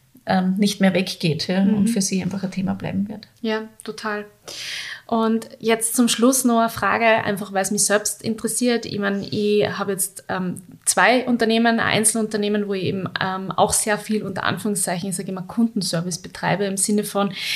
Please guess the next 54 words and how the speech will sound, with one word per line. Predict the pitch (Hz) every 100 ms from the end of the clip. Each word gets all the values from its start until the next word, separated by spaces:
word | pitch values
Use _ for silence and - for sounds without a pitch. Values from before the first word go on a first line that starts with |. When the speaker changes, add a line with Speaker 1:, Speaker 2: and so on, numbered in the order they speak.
| - -
Speaker 2:
ich |
habe | 190 -
oftmals | 202 - 202 196 202 - - 170
hunderte | 233 269 240 202 - 196
an | 190
Anfragen | - 202 240 - 185 185 208 226
in | 196
meiner | 196 190
Inbox | 185 247 254 180 - - - - - -
und | 220 208
weiß, | 185 220 - 208
wie | 220 247 - 202 196 247 -
zeitaufreibend | - 208 196 - 190 202 208 208
das | 202
quasi | - 202 196
ist, | - 214 208
das | 202 - -
zu | 190
beantworten. | 185 214 240 185 180 202
Jetzt | 180
ist | 214 208
das | 202
aber | 202
meine | 202 -
eigene | 165 208 202
Community. | - 196 233 240 - - 165 - - -
Bei | -
dir | 214 226 247 269 269 -
ist | 226 - 226
das | 220 -
gerade | 196 208
im | 202
B | 214
two | -
C, | - - 233 254 254 -
äh, | 214 208
sind | 214 220
das | 214
die | -
Endkunden | 214 262 262 214 202 220 262
und | 233
da | 208
wird | 208 208
sicher | 262 254
das | 202 -
eine | - 214
oder | 226 -
andere | 220 220 143
auch | -
bei | 208
dir | 208 269
dann | 220 208
liegen | 208 208
bleiben. | 202 185 233